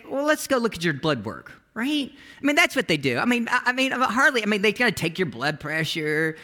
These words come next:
maybe take your temperature and look you over. That's about it. But then other than that, then that, "Well, let's run, let's run your blood." You know, your blood work tells a lot about you,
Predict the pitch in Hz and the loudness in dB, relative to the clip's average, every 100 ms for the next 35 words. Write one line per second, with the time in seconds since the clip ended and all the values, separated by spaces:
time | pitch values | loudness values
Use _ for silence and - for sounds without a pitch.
0 | - - 208 202 220 - 208 - 175 165 | -16 -4 -2 0 0 0 -4 -2 -2 0
1 | 185 147 180 170 170 165 165 160 175 - | -2 -2 -2 -2 0 0 2 0 0 -4
2 | - - - - 214 196 190 226 208 196 | -20 -20 -12 -4 -2 0 2 0 0 0
3 | 131 175 165 170 170 170 185 185 - 523 | 2 2 2 2 4 4 2 0 0 2
4 | 466 415 247 302 185 117 180 202 269 269 | 4 2 4 2 2 0 -2 2 0 4
5 | 285 330 311 269 226 285 277 202 233 233 | 4 4 2 2 2 4 4 2 2 2
6 | 262 285 277 294 - 277 262 226 208 - | 4 4 4 2 0 2 4 4 0 -8
7 | - - 294 - 240 233 208 160 185 190 | -20 -4 -2 2 2 4 2 2 0 2
8 | 254 370 381 247 202 233 262 180 151 190 | 2 4 4 2 2 2 4 0 2 -2
9 | 147 139 131 151 113 117 131 - | 0 0 0 0 -2 -4 -4 -10